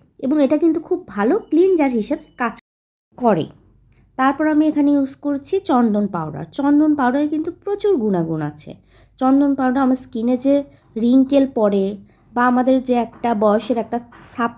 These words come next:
পড়ে যায় আমাদের স্কিনে, সেটাকে রিডিউস করতে সাহায্য করে এবং এটা ড্রাই স্কিনের জন্য খুব ভালো আর আমাদের স্কিনের যে এক্সেস অয়েল আছে সেটাকে কন্ট্রোল করে।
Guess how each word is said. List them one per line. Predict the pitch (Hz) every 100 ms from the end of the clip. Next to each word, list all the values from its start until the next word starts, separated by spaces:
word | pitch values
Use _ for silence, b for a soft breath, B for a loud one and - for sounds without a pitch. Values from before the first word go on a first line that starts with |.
| -
পড়ে | 233 202
যায় | 196 185
আমাদের | 190 196
স্কিনে, | 202 - 202 175 - - b b b _
সেটাকে | - 262 269 349
রিডিউস | 269 233 254 285 -
করতে | 247 240 -
সাহায্য | - 220 208 196 -
করে | - 170 262 494 b b b b -
এবং | 240 285 294
এটা | 233 240
ড্রাই | 254 214 202 262
স্কিনের | - 269 277
জন্য | 277 302
খুব | 302 - 349 -
ভালো | 220 180 202 359 - b b b b
আর | - 240
আমাদের | 247 254 294
স্কিনের | - - 247 240 254
যে | 254 294 -
এক্সেস | 233 233 - 320 - -
অয়েল | 220 226 277
আছে | 208 -
সেটাকে | 381 262 220 220 403
কন্ট্রোল | 330 277 262 190 165
করে। | 147 131